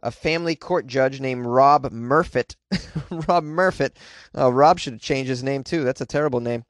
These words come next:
The ju-, I mean, they picked the right judge. He's got a terrible name. He can totally empathize. Rob Murfitt gave the order of the name change after hearing that this child was embarrassed about her name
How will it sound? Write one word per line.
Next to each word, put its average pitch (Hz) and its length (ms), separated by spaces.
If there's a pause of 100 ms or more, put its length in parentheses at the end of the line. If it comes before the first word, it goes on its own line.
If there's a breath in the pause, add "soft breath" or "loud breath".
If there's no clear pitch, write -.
(720 soft breath)
The 131 100
ju-, 123 220
I 117 100
mean, 147 240
they 165 120
picked - 220
the 185 60
right 160 200
judge. 131 280
He's 120 120
got 131 120
a 123 40
terrible 147 400
name. 143 320
He 143 120
can 120 140
totally 131 360
empathize. 120 680 (520 soft breath)
Rob 147 300
Murfitt 151 540
gave 143 320
the 139 140
order 151 600
of 120 180
the 127 60
name 127 280
change 123 440
after 127 280
hearing 160 380
that 135 120
this 165 180
child 135 360
was 120 120
embarrassed 131 580
about 107 220
her 104 120
name 90 400